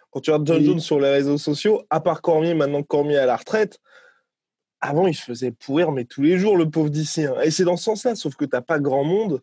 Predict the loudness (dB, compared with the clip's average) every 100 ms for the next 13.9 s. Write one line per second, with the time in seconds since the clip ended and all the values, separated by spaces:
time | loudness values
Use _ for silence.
0 | _ _ _ -12 -6 0 2 2 2 2
1 | 2 2 2 2 0 -2 -2 -2 -2 -4
2 | -8 -4 0 0 -2 -6 -6 -10 -14 _
3 | -4 -4 -4 -6 -4 -2 0 0 -2 -4
4 | -2 -2 -2 -2 -2 -2 -2 -2 0 0
5 | 0 0 -4 -6 _ _ _ _ -6 0
6 | 0 0 -2 -2 -4 -2 0 0 0 0
7 | -2 0 -2 -4 -6 -10 -6 -2 0 0
8 | -2 _ _ -12 -8 -2 -2 -2 -6 -6
9 | -4 -2 -2 -4 -8 -6 -4 -4 -4 -2
10 | -4 -2 -2 -4 -8 _ _ _ _ -10
11 | -2 0 0 -2 -4 -14 -20 _ _ -2
12 | 0 2 2 2 0 0 2 2 2 2
13 | 0 -2 -8 -10 -10 -10 -10 -8 -8